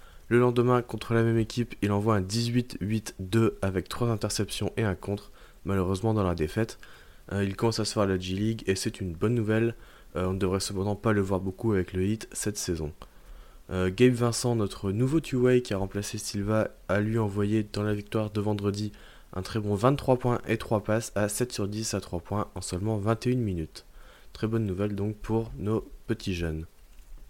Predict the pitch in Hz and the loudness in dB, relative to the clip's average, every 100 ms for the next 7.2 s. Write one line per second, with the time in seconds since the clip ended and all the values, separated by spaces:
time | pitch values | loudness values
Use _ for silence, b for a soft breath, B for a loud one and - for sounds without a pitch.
0 | - - - - B B B B B B | -20 -20 -20 -18 B B B B B B
1 | - - 143 139 123 - 127 123 - 110 | -12 0 2 2 0 0 -2 -2 -2 0
2 | 113 165 - - 101 - - - 101 107 | 0 -4 -12 0 0 0 -2 -2 0 0
3 | 101 92 92 - 120 113 - 127 117 98 | 0 0 0 -2 -2 -2 -4 2 2 2
4 | 92 - 113 107 87 90 - 87 85 82 | -2 0 0 0 -2 -4 -6 -4 -4 -2
5 | 80 87 - B B B B - 87 95 | -4 -6 -10 B B B B -8 -4 -2
6 | 107 - 104 - 95 85 - 101 95 87 | -2 -2 -4 -2 -2 -2 0 0 0 0
7 | 104 | -2